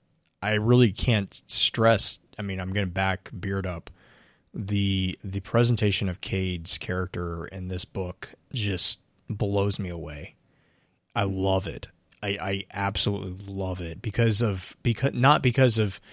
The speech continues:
I mean, yes, in story-wise, it's, it's very impressive. It's very well written. It's very well done as far as development-wise, but also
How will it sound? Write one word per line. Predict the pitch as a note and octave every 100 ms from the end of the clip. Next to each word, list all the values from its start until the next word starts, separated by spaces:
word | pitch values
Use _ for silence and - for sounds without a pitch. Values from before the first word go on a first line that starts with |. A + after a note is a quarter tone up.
| - -
I | B2
mean, | A2 - -
yes, | C3+ G#2+ -
in | D3+ A#2+
story-wise, | - D3+ B2 A#2+ G#2 G2+ G#2 G2+ G2
it's, | F#2+ - -
it's | G2
very | - G#2+ G#2+ A2 A2 G#2
impressive. | F#2+ G2+ G2+ A2 F#2
It's | F2+
very | G#2 G2 G2+ G2
well | F2 F2+ G2+ G#2 G2
written. | G2 A2 A2
It's | F#2+ -
very | G#2 G#2 G#2
well | F2+ F2 G2+ G#2+
done | F#2+ G2 F#2+
as | F2+
far | - G2+
as | F#2+
development-wise, | F#2 G2+ G#2+ F#2+ F#2+ E2+
but | - A#2
also | A2+ B2+ - A2+